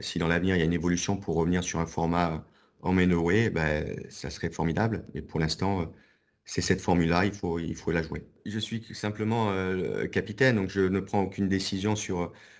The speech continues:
sur une formule. Mais pour avoir vécu, euh, bien évidemment, euh, ces ambiances-là,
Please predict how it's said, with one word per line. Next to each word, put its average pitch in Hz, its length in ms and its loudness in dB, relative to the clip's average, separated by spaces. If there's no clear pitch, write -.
sur - 240 0
une 95 100 6
formule. 110 480 4
Mais 87 120 0
pour 92 300 0
avoir 92 240 4
vécu, 107 540 4
euh, 90 80 2
bien 90 200 0
évidemment, 98 520 2
euh, 87 80 0
ces 87 200 -2
ambiances-là, 90 720 2